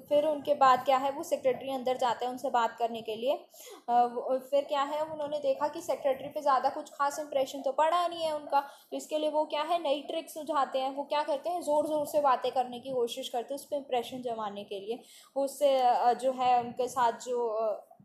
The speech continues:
उनकी बहन का बेटा आया हुआ था उससे कहते हैं, "What day is it today?" नानू काका asked me, यानी कि नानू काका उससे पूछते हैं, "आज कौन सा दिन है?" "I thought he was speaking in an unusually loud voice, Tuesday,"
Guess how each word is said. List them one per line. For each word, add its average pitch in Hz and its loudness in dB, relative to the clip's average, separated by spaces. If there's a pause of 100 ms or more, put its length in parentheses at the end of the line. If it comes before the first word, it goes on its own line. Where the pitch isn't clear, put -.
(120)
उनकी 240 -10
बहन 233 0
का 247 4
बेटा 240 2
आया 226 4
हुआ 220 0
था 277 0
उससे 294 -2
कहते 202 -2
हैं, 294 -4
"What 359 10
day 330 0
is 269 0
it 262 2 (120)
today?" 202 -4
नानू 226 -2
काका 339 2
asked - -8
me, 214 -14 (360)
यानी 262 0
कि 311 -10
नानू 277 -2
काका 277 4
उससे 302 -2
पूछते 277 -10
हैं, 320 -8
"आज 302 -4
कौन 330 2
सा 427 2
दिन 214 -2
है?" - -12 (1300)
"I 269 4
thought 392 2
he 359 -4
was 370 2
speaking 320 -8
in 302 0
an 349 -4
unusually 285 -6
loud 220 4
voice, 240 -4
Tuesday," 240 -8